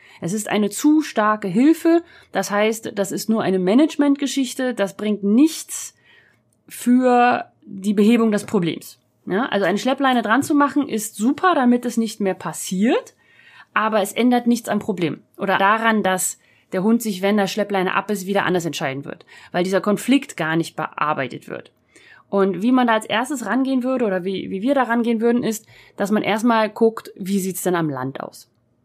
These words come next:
Na, das ist die eigentlich entscheidende Vorfrage.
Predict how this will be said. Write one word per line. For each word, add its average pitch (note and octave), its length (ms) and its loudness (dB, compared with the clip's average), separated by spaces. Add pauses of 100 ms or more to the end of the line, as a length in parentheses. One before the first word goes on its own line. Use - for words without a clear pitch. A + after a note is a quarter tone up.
Na, F3+ 280 -2
das F#3+ 160 -2
ist F#3+ 180 -14
die F#3+ 300 -8 (120)
eigentlich G#3 260 -2
entscheidende F#3+ 580 -2
Vorfrage. A3+ 720 0